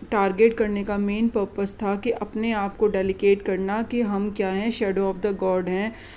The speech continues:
भगवान से ही हम related करते हैं और अपने आप को, अ, जनता के सामने superior दिखाना। Notice how the name, आप यहाँ पे name को notice कर सकते हैं किस तरीके से जो king होते थे, एम्परर, अपने name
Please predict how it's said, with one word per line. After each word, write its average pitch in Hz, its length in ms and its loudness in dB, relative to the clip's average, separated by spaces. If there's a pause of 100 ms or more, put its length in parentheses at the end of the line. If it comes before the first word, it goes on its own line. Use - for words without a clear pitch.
(240)
भगवान 220 500 2
से 233 200 4
ही 214 260 4
हम 214 200 2
related 196 380 0
करते 190 360 0
हैं 226 360 -2 (340)
और 220 220 4
अपने 240 360 -2
आप 202 260 0
को, 220 200 8
अ, 262 80 -4 (220)
जनता 214 640 0
के 247 160 -2
सामने 208 460 -2
superior 196 600 0
दिखाना। 185 600 0 (360)
Notice 220 400 0 (120)
how 208 220 4
the 220 200 0
name, 214 280 -2
आप 214 260 0
यहाँ 208 240 -2
पे 226 100 6
name 208 280 -2
को 226 180 4
notice 202 420 0
कर 226 160 0
सकते 208 360 -4
हैं 208 300 -2
किस 254 220 -4
तरीके 208 400 4
से 196 260 2
जो 202 160 2
king 233 340 0
होते 208 340 2
थे, 208 120 2
एम्परर, 202 680 2
अपने 202 300 -2
name 220 360 2